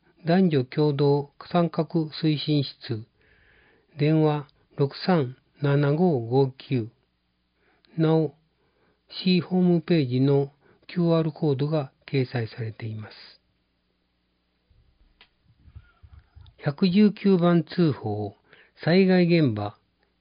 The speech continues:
外国語に対応。名張市消防本部では、百十九番通報や災害現場などで日本語による会話が難しい人に対応するため、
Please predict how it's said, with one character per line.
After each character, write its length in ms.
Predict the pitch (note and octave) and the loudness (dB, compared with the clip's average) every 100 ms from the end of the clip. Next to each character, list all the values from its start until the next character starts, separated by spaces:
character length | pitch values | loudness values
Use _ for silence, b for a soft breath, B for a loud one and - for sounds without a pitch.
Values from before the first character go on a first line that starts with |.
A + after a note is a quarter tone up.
| _ _ - | _ _ -4
外 200 | C#3 D#3 | 0 0
国 360 | F#3 - F3+ | -2 -2 0
語 120 | E3 F3 | 4 6
に 240 | F3 F3 | 6 4
対 300 | D#3 C#3+ B2+ | 0 2 2
応。 200 | A2 G#2 - _ _ _ _ _ _ _ _ _ _ _ _ | 2 -2 -10 _ _ _ _ _ _ _ _ _ _ _ _
名 140 | F3 | 2
張 240 | G3 A3 A3+ | 4 2 2
市 200 | - C#3 | 0 -2
消 220 | - D#3+ | 0 0
防 200 | D#3+ D#3+ | 0 0
本 260 | D#3+ D#3+ A#2+ | 0 0 0
部 80 | |
で 80 | A#2 | -2
は、 260 | A#2 A2+ A#2+ b b b b | -2 -4 -6 b b b b
百 300 | - D3+ G3+ | -6 -2 -2
十 240 | F3+ G#3 | 2 2
九 260 | G3 - G3+ | 2 2 2
番 240 | F3+ F#3 | 4 2
通 220 | F3+ F#3+ F3 | 2 0 0
報 240 | D3 B2+ | 2 2
や 240 | A#2+ A#2+ b b b b - | 0 -2 b b b b -2
災 180 | F#3 F#3 | 0 2
害 200 | G3 F#3 | 2 2
現 260 | F#3 F3+ | 2 2
場 140 | D#3 C3+ | 2 2
な 180 | C3 C#3+ | 2 0
ど 140 | B2+ | -2
で 220 | A2 A2+ - _ _ _ | -4 -8 -12 _ _ _
日 80 | D#3 | 0
本 300 | D#3 G#3 G3+ | 4 6 6
語 120 | G3 | 4
に 120 | F#3+ | 4
よ 100 | F#3 | 4
る 100 | F#3 | 2
会 300 | F#3 - F#3+ | 0 0 0
話 160 | F3+ F3 | 2 0
が 260 | E3 E3+ - B B - | 0 0 -4 B B 0
難 420 | - F#3 G3+ G3+ | 4 4 4 0
し 220 | - G#3 | 0 0
い 20 | F#3+ | 0
人 200 | - C#3 | 0 0
に 160 | B2 | 0
対 300 | A2 B2+ C#3+ | -2 -4 -2
応 140 | D3+ C#3+ | -2 -4
す 160 | - | -4
る 100 | C#3+ | -6
た 140 | C#3 B2+ | -2 -4
め、 200 | A2 | -4